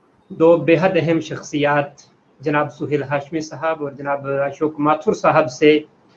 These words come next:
शाहजहानाबाद की कदीम, अ, मस्जिदों और मंदिरों पर बातचीत करेंगे, उनकी तारीखी अहमियत जानेंगे और वक्त के साथ साथ उन्हें किस तरह के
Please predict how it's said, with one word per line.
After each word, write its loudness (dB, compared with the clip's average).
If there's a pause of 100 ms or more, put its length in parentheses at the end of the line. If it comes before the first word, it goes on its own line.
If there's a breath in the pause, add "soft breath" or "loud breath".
(500)
शाहजहानाबाद 4
की 2 (1040)
कदीम, 6
अ, 2 (800)
मस्जिदों 2
और 4
मंदिरों 2
पर -2
बातचीत -4
करेंगे, -2
उनकी -6
तारीखी -6
अहमियत 0
जानेंगे 0 (800)
और 6 (800)
वक्त -2
के 4 (220)
साथ 2
साथ 0
उन्हें -2
किस -4
तरह -2
के 2